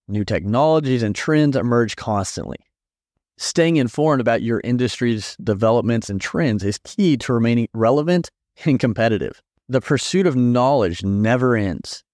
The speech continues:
Investing in continuous training for yourself and your team keeps your skills sharp and ensures you can deliver top-notch work to your clients. Another thing I wish I knew more about before starting my business was mindset and perseverance.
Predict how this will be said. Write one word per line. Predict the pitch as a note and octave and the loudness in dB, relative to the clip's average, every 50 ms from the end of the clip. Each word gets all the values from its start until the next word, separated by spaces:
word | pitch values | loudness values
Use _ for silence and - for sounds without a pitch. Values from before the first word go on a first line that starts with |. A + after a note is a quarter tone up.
| _ _ _ | _ _ _
Investing | C3+ C3 B2 A#2 C#3 C#3+ D#3 - - F3 D#3 | -4 -4 0 0 0 0 0 0 0 2 2
in | C#3 C#3 C3 | 2 2 2
continuous | - C3 A#2+ - C#3 C3+ C3 A#2 - | 0 -2 -2 0 0 0 0 0 -2
training | - - - B2+ A#2+ B2+ C3 C3 B2 | -6 -4 -2 0 2 2 2 2 0
for | - A#2+ | 0 -2
yourself | G#2+ G2+ F#2 - - A2+ G2+ A2 C#3+ F#3 G3+ - - _ _ _ - | -2 -2 -2 -2 0 0 2 2 2 0 -2 -4 -10 _ _ _ -4
and | D#3 F#3 A3+ A#3+ A#3 A3 F3+ C3+ | 0 2 2 4 4 2 2 2
your | C3+ C3 | 2 0
team | G#2+ - - G#2 F#2 F2+ E2+ F#2+ C#3 - _ _ _ _ _ _ _ | 0 -2 -4 -4 -2 -2 -2 -4 -6 -10 _ _ _ _ _ _ _
keeps | - - D3+ C3+ - - | -2 0 0 0 0 0
your | C#3+ | -2
skills | - - - - C#3 C3 A#2 - | -2 -2 -2 0 0 0 0 -2
sharp | - - - - D3 B2+ B2 - | -2 -2 0 2 2 2 0 0
and | C3 B2 | 0 -2
ensures | A#2 G#2+ - - C#3+ C3+ A2 C3+ | 0 -2 0 0 0 0 2 0
you | E3 | -2
can | - F#3 D#3 | -2 -2 0
deliver | C3+ B2+ B2 B2 A#2 A2+ G#2 | 0 2 2 2 2 0 -2
top-notch | - - - - A#2 A#2+ B2+ - - B2+ A#2 A#2 A2 - - | -4 -8 -10 -4 -2 -2 0 0 0 0 0 -2 -2 -2 -2
work | A2+ G#2+ G#2+ G2+ | -2 -2 -2 -2
to | - - A2 | -4 -4 -4
your | G2+ F#2 | -4 -4
clients. | - G2+ D#2+ D2 - - - - - - - _ _ _ _ _ _ _ _ _ _ - | -4 -4 -6 -6 -6 -8 -12 -14 -14 -16 -18 _ _ _ _ _ _ _ _ _ _ -2
Another | B2+ D3 D#3+ E3 C#3 | 2 2 2 2 2
thing | D#3 C#3+ C3+ | 2 2 2
I | B2+ | 4
wish | B2 C3 B2+ - | 2 2 0 0
I | C3 | 0
knew | B2+ B2+ A#2+ | 0 0 0
more | A#2 A#2 A#2 A#2 A#2 | 0 0 0 2 2
about | A2+ A2+ A2+ A2 G#2+ G#2 | 2 2 2 2 0 -2
before | G#2+ - - B2+ A#2 | -4 -6 -6 -6 -6
starting | - - B2 A#2 A#2 | -2 0 0 0 0
my | A2 G#2 | 0 -2
business | F#2+ - G#2 G#2 A2 - F3+ F3+ D#3+ - - | -4 -4 -4 -4 -2 -2 -2 -2 -2 -4 -6
was | G2+ F2+ F#2+ | -8 -8 -6
mindset | F#2+ G2 G#2 A2 A2+ A#2+ C3+ D3 D3+ - - E3+ E3 E3+ - - | -4 -4 -2 0 0 2 2 2 0 0 2 2 2 2 0 -2
and | A2+ A2 | -4 -4
perseverance. | - C3 A#2 - A#2+ G2 G2+ G#2 G#2 G2 D2 - - - - - | -4 -4 -4 -4 -4 -4 -2 -2 -2 -2 -4 -6 -10 -14 -16 -16